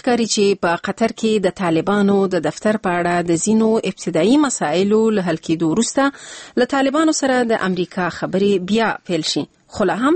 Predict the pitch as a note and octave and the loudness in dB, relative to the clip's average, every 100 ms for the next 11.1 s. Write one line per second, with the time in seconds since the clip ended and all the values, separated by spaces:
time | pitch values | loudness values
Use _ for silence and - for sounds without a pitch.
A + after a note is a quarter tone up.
0 | E4 C4 D4 C#4+ A#3 F#3+ F#3+ D#4 - F#3 | 2 0 2 2 0 -2 0 0 0 0
1 | D#3 F#3+ A#3+ D4+ - - - - G3+ - | 0 0 2 0 -2 -12 -16 -6 -2 -2
2 | - F#3+ E3 - A#3+ B3+ C4+ B3 A3 F3 | -4 -2 -2 -2 0 2 2 2 2 0
3 | - - A3 - A3 F#3 F3 - B3+ E4+ | -2 -2 -2 0 0 0 -2 2 2 2
4 | E4 F3+ F3 G3+ - G#3+ A3+ A#3+ - F3 | 0 -2 -2 -2 -2 -2 0 0 -2 -4
5 | - - A3+ G#3+ G#3+ G3 G3+ G#3 F3 - | -6 0 2 2 0 0 0 0 -2 -4
6 | - F3+ - - A2+ - _ - - - | -2 0 0 -4 -6 -8 _ -20 -20 -20
7 | - - - C4+ E4 - C4+ A#3 B3 B3 | -20 -12 -2 2 2 0 -2 0 2 2
8 | A3+ C4 G3+ D3+ E3+ _ G#3+ F#3+ - - | 2 2 0 -2 -8 _ -4 -4 -2 0
9 | B3+ B3 B3 G3 F3 F#3 G#3+ D4 - - | 2 2 2 2 0 -2 -2 -2 -2 -6
10 | F3+ E3 F3 - G3 G3 F#3 E3+ G3 A3+ | -4 -6 -8 -8 -2 0 0 0 0 0
11 | E3 | -2